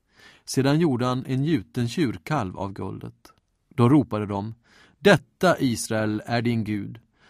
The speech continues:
som har fört dig ut ur Egypten." När Aron såg vad som skedde, reste han ett altare framför kalven och lät kungöra: "Imorgon firas en högtid till Herrens ära." Tidigt nästa morgon offrade de brännoffer och frambar gemenskapsoffer,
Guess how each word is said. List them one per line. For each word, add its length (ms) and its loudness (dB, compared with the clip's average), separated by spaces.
som 180 0
har 100 6
fört 260 0
dig 180 2
ut 280 -2
ur 100 0
Egypten." 680 -6
När 300 0
Aron 180 0
såg 360 -2
vad 140 -4
som 120 -6
skedde, 500 -4
reste 400 0
han 100 -2
ett 120 -6
altare 440 -2
framför 320 -4
kalven 600 -6
och 120 -6
lät 220 -4
kungöra: 680 -6
"Imorgon 560 6
firas 380 0
en 80 0
högtid 680 -2
till 180 -2
Herrens 460 -2
ära." 460 -6
Tidigt 380 4
nästa 340 -2
morgon 540 -2
offrade 540 -2
de 180 -2
brännoffer 680 -6
och 160 -10
frambar 500 -2
gemenskapsoffer, 1160 -6